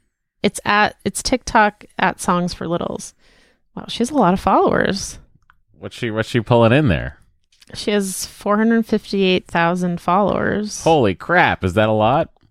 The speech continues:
Speaker 1: That's like, yeah, that's a, that's a decent amount, especially if, like, she, I mean, well, actually, it looks like she's been on this for a while.
Speaker 2: I mean, she's also on Instagram. Did you know that?
Speaker 1: Um, I did not know that.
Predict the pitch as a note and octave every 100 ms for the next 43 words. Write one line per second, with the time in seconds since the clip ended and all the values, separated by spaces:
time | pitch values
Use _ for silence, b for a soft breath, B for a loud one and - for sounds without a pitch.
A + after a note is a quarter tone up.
0 | _ - D4+ F#4 B4+ B4 - _ G#3+ A3
1 | F4+ F3+ G#3 - G#3+ F3+ - D4+ G3+ F3+
2 | A3 - F#3 A3+ G3 F3+ - G#3+ A3 G#3+
3 | F#3+ - F3+ F3 _ b b b b b
4 | - - - F#3+ F3 E3+ - G3+ F#3+ F#3
5 | - F3+ - F#3 F#3+ - - - F3 F3
6 | F#3+ F3+ F#3 F3 F3 - - D#3 A3+ -
7 | A2+ G2+ F#2 D#2+ D2+ C#2+ - G#2+ A#2+ C3+
8 | - C3+ B2+ F#2+ C3+ - - A#1+ G#1 G1+
9 | G1+ E2 F#2 G2+ E2+ A#2+ E3+ - - _
10 | _ _ B B B B B B _ _
11 | F3 F3+ F3+ E3+ - - F#3+ F3+ G3 F3+
12 | F#3+ F#3+ F3 F#3 F#3+ - _ - F#3 F3+
13 | E3+ E3+ E3+